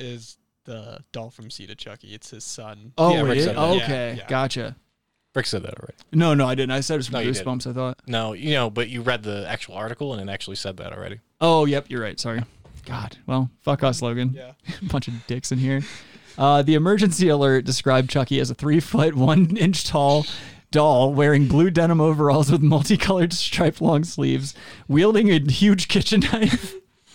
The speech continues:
Speaker 2: <laughs> How does this get sent out? The alert was mistakenly sent out three times last week to Amber Alert subscribers.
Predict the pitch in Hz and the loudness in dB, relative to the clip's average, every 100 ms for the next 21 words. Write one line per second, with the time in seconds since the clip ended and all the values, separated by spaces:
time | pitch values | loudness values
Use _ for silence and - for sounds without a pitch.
0 | - 427 453 392 302 359 403 392 370 330 | -10 -4 -2 0 0 2 2 2 0 0
1 | 359 262 339 339 - - 339 285 262 - | -2 0 0 2 0 0 2 2 -2 -6
2 | - _ _ _ _ 381 370 302 247 254 | -12 _ _ _ _ -10 -8 -6 0 4
3 | 240 226 247 214 190 196 170 - 196 220 | 6 4 4 2 2 2 0 0 0 2
4 | 208 185 180 170 160 151 - 202 285 254 | 2 2 0 0 0 -2 0 2 4 2
5 | 226 262 220 143 131 - - - 185 180 | 2 2 2 2 0 -4 -8 -4 0 2
6 | 170 190 175 165 185 180 190 175 156 139 | 2 2 2 2 0 0 0 2 2 2
7 | 135 120 131 120 139 120 107 107 113 | 0 -4 -6 -4 -4 -2 -4 -8 -10